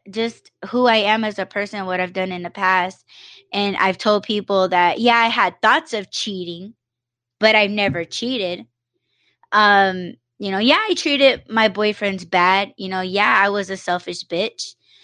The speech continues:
Um, you know, I could see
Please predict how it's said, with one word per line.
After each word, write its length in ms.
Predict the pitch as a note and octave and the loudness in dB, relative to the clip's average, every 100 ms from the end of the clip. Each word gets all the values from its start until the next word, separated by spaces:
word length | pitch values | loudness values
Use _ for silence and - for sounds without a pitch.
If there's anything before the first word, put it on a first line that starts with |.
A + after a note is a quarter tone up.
| _ _ _ - | _ _ _ 0
Um, 760 | G3 G3 F#3+ F#3 F3+ F3 E3+ - _ _ _ _ _ _ _ | 4 4 4 0 -2 -6 -12 -16 _ _ _ _ _ _ _
you 140 | - G3 | -12 -4
know, 120 | F#3+ | -2
I 300 | - D4 A#4 G#4 | 0 0 -2 0
could 160 | G4 | -4
see 480 | F4 - E4+ E4 D4 | -2 0 2 2 0